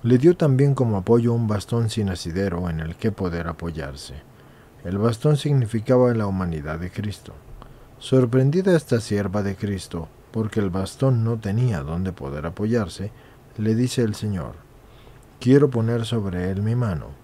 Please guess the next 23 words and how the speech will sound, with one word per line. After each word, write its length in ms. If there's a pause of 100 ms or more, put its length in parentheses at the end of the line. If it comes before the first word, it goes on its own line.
(320)
para 200
que 120
te 120
apoyes 540
en 100
ella. 360 (720)
Cuando 300
te 100
conceda 480
consuelo 580
en 100
la 100
tristeza, 680 (380)
sabrás 440
que 120
descansas 580
en 160
mi 80
mano. 300 (840)
Cuando 320
no 240
experimentes 1000
consuelo, 680